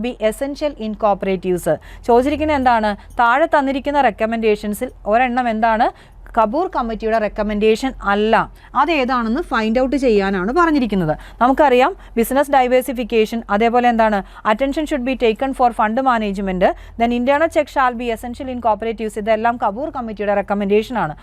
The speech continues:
അതേസമയം ബിസിനസ് ഡെവലപ്മെന്റ് പ്ലാൻ അല്ലെങ്കിൽ ബി ഡി പി എന്ന് പറയുന്നത് ഹുസ്രു കമ്മിറ്റിയുടെ റെക്കമെൻഡേഷൻ ആണ്. അപ്പോൾ നോട്ട്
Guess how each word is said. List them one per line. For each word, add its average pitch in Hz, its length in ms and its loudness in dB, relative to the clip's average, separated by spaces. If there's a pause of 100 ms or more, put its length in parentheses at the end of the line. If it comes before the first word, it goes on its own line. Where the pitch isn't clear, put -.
(300)
അതേസമയം 247 500 0 (120)
ബിസിനസ് 320 420 -6
ഡെവലപ്മെന്റ് 262 560 -2
പ്ലാൻ 226 260 -2
അല്ലെങ്കിൽ 208 220 -4
ബി 214 160 -6
ഡി 262 140 -4
പി 294 140 -2
എന്ന് 233 180 -2
പറയുന്നത് 190 380 -2 (280)
ഹുസ്രു 339 320 0 (120)
കമ്മിറ്റിയുടെ 214 500 0
റെക്കമെൻഡേഷൻ 202 640 0
ആണ്. 160 100 -2 (240)
അപ്പോൾ 247 220 2
നോട്ട് 240 180 4